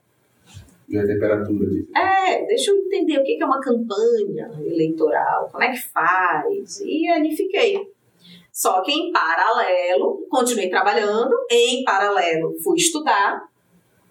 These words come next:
Speaker 2: Então, tá, eu estudo como? É uma faculdade? É não sei o quê. Aí fui descobrindo cursos. Aí, porra, tem os cursos bons. Eu era no exterior, como o da Casa Branca, mas foi tudo bolsa,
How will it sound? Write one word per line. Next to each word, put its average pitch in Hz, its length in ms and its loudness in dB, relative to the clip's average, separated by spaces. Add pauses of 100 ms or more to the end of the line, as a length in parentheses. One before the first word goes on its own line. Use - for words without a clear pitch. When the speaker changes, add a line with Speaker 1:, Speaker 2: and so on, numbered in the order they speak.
(220)
Speaker 2:
Então, 233 200 -2
tá, - 300 -2 (260)
eu 403 100 4
estudo - 460 0
como? - 300 0 (120)
É 226 120 2
uma 226 120 0
faculdade? 185 800 -2
É 180 80 2
não 180 60 -2
sei 180 180 -2
o - 20 -6
quê. 220 60 0
Aí 294 140 0
fui 381 100 0
descobrindo 403 420 2 (120)
cursos. 302 600 -2 (1300)
Aí, 202 100 -6
porra, 202 340 -2
tem 220 260 0
os 208 140 2
cursos 311 460 -2
bons. - 280 -2
Eu 233 80 2
era 247 140 0
no 240 60 0
exterior, 247 640 -2
como 233 460 -2
o 180 40 -12
da 190 100 2
Casa 190 300 0
Branca, 202 400 0
mas - 160 -2
foi - 160 -6
tudo 370 240 -6
bolsa, 392 480 0